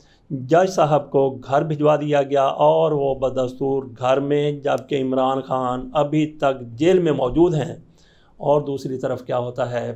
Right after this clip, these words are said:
परवेज़ इलाही जिनकी कोर्ट्स की तरफ से हर केस में ज़मानत ले ली गई थी, उनके बारे में कहा गया था कि किसी भी सूरत, किसी भी केस में एमपीओ के तहत भी इनको गिरफ़्तार नहीं करना। इसके बावजूद भी उनको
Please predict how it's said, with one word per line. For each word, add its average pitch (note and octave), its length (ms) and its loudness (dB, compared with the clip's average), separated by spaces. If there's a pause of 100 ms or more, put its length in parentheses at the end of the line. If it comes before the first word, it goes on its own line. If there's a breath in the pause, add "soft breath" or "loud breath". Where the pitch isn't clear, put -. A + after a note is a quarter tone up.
परवेज़ B2 360 -8
इलाही B2 480 -6 (500 soft breath)
जिनकी C3+ 640 -6 (140)
कोर्ट्स C3+ 300 -4
की C3 120 -8
तरफ B2+ 280 -6
से A#2+ 260 -10 (120)
हर F#3+ 260 -2
केस D#3+ 280 -4
में C3 100 -4
ज़मानत B2+ 360 -6
ले C#3 160 -2
ली C3+ 100 -6
गई C3+ 180 -6
थी, A#2+ 420 -10
उनके D#3+ 280 -6
बारे D#3 180 -4
में D3+ 120 -4
कहा C#3+ 220 0
गया C#3 200 -2
था C3+ 160 -4
कि B2+ 200 -8 (200)
किसी G#3 320 -6
भी D#3+ 180 -2
सूरत, C3 500 -8
किसी F#3+ 280 -6
भी E3+ 140 -4
केस C#3 300 -6
में B2 280 -10 (440 soft breath)
एमपीओ E3+ 420 -4
के D#3 140 -4
तहत C3+ 280 -2
भी B2+ 160 -8
इनको B2+ 260 -6
गिरफ़्तार B2+ 440 -6
नहीं D3 180 -4
करना। A#2 420 -4 (100)
इसके E3 280 0
बावजूद C#3 440 0
भी C3+ 140 -4
उनको C3+ 340 2